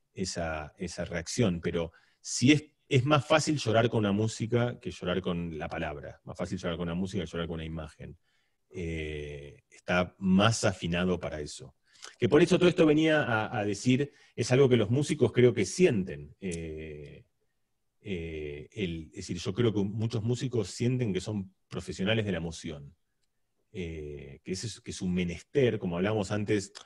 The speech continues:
es un músico que hace, bueno, toca un instrumento, hace canciones, o, pero ¿qué es lo que hace en realidad? Es decir, ¿qué es lo que hace? Eh, y yo lo he pre-, lo he hablado esto con músicos amigos,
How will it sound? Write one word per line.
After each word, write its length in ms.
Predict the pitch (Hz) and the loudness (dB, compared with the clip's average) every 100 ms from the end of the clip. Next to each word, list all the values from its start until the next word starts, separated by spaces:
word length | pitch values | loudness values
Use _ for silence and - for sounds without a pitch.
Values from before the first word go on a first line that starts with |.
| _ _ | _ _
es 140 | - 90 | -6 0
un 60 | |
músico 280 | 101 117 117 | 2 6 6
que 80 | 95 | 4
hace, 160 | 87 87 | 0 -2
bueno, 140 | 82 | -2
toca 140 | 90 92 | 2 0
un 60 | |
instrumento, 680 | 82 87 107 92 76 78 80 | 0 0 2 2 -2 -6 -6
hace 160 | 82 85 | -6 -6
canciones, 580 | 80 80 107 87 78 | -6 -4 -2 -2 -4
o, 80 | 82 | -8
pero 280 | 90 87 85 - - - | -2 -2 -2 -8 -20 2
¿qué 100 | 123 | 4
es 100 | 107 | 6
lo 160 | 92 | 4
que 140 | 92 92 | 2 0
hace 200 | - 85 | -2 -6
en 100 | 82 | -6
realidad? 460 | 78 78 73 67 _ _ _ _ | -6 -6 -8 -12 _ _ _ _
Es 80 | - | -16
decir, 180 | - 78 | -14 -6
¿qué 80 | 98 | -2
es 60 | |
lo 120 | 98 90 | 0 0
que 80 | |
hace? 460 | 87 87 90 85 85 | -2 -4 -4 -4 -6
Eh, 560 | - 90 78 73 76 - | -8 -10 -8 -10 -12 -14
y 200 | 95 80 _ | -14 -16 _
yo 160 | - 123 | 0 4
lo 100 | 117 | 4
he 60 | |
pre-, 220 | 107 104 95 | 2 -2 0
lo 80 | |
he 40 | 98 | 2
hablado 240 | 107 107 | 2 2
esto 180 | 92 92 | 0 -6
con 140 | 85 | -4
músicos 500 | 87 95 - 90 82 | -4 -4 -4 -8 -8
amigos, 600 | 82 90 90 85 92 - | -4 -2 -2 -4 -8 -12